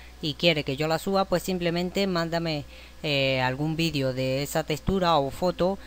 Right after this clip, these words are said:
más el link de descarga al correo que está en la descripción del vídeo, ¿vale?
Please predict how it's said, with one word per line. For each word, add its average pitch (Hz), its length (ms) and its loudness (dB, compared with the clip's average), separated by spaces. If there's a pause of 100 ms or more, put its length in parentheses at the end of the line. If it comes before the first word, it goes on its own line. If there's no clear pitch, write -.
(140)
más 147 240 -2
el 139 160 -2
link 175 240 0
de 165 140 2
descarga 185 520 2
al 160 160 0
correo 160 440 2
que 165 100 -2
está 170 340 0
en 196 60 -2
la 180 100 0
descripción 147 460 -4
del 143 160 0
vídeo, 123 340 -2
¿vale? 165 280 -2